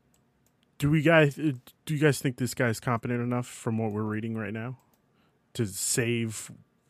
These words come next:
not even to save H B O, like, or, or Warner Media itself, but to save D C? D C movies.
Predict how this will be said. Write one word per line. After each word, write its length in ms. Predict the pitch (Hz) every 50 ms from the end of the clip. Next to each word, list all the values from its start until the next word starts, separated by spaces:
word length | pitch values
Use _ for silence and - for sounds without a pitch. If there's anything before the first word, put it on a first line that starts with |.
| - _ _ - - - _ _ _ - _ _ _ _ _ _ _ _ -
not 260 | 151 165 190 240 294
even 180 | 302 285 285 233
to 80 | 196
save 560 | 175 - - 190 180 185 180 175 160 143 151 - -
H 240 | 135 151 151 - -
B 200 | - 151 139 135
O, 200 | 131 135 135 135
like, 260 | 135 123 113 107 101 - -
or, 180 | - 131 127 113
or 440 | - - 131 139 135 127 120 120 110 120 - -
Warner 380 | - 127 131 135 139 139 135 127
Media 440 | 120 123 123 123 123 127 127 127 127
itself, 500 | 120 117 110 - - 127 120 113 110 - - - - - - _
but 160 | - 143 -
to 80 | - -
save 400 | - - 170 160 160 156 131 113
D 160 | 131 135 123
C? 360 | - - - 101 85 76 - _ _ _ _ _ _ _ _ _ _ _ _ _ _ _ _ _ _ _ _ _ _ _ _ _ _ _
D 120 | - 139
C 120 | 123 - 143
movies. 600 | 120 120 113 101 87 82 69 - - - - -